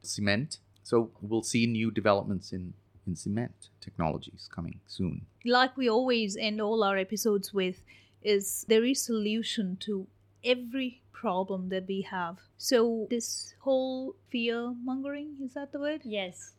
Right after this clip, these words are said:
Speaker 2: Where, where people just feel like, "Okay, now we have to go and find masks." And yeah, that, that's a good idea too. But we should be able to, and we are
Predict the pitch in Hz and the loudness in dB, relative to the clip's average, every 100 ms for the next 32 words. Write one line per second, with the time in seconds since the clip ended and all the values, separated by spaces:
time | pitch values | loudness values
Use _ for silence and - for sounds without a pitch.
0 | _ 247 254 208 220 247 233 - 247 254 | _ 0 2 2 4 4 2 -2 -4 -2
1 | 247 202 226 - 254 240 240 220 214 226 | -4 -2 -4 -4 -2 0 2 2 0 -2
2 | 240 220 220 226 226 214 220 208 220 214 | 0 0 0 0 0 -2 -4 -4 -4 -2
3 | 208 202 202 220 208 202 196 196 220 - | -2 -2 -4 -2 0 2 2 0 -2 -4
4 | 185 - - - 440 277 320 330 285 294 | -6 -10 -10 -6 0 4 2 4 2 2
5 | 262 277 254 240 262 - 294 311 208 208 | 2 4 4 4 0 -2 -2 0 0 -4
6 | - - 233 269 - - 277 226 240 226 | -6 -4 0 0 0 -2 -2 0 0 2
7 | 208 214 220 214 208 214 214 208 196 214 | 2 2 0 0 -2 -4 -2 2 4 2